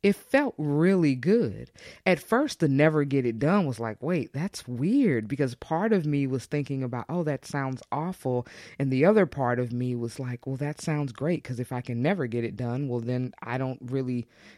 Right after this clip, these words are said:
have to stress so much. I can just show up and do my best." But then the ego says,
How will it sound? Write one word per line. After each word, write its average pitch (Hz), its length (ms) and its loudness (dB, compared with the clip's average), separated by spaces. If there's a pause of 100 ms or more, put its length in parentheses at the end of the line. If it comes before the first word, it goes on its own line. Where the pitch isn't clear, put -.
have 139 240 -4
to 123 100 -2
stress 196 340 0
so 131 180 -2
much. 131 240 -2
I 127 80 -2
can 139 160 -4
just 131 220 -4
show 139 300 -2
up 135 160 -4
and 127 120 -4
do 135 120 -2
my 123 160 -2
best." 139 520 -2 (380)
But 143 120 -2
then 147 120 2
the 135 160 0
ego 165 320 4
says, 131 480 -2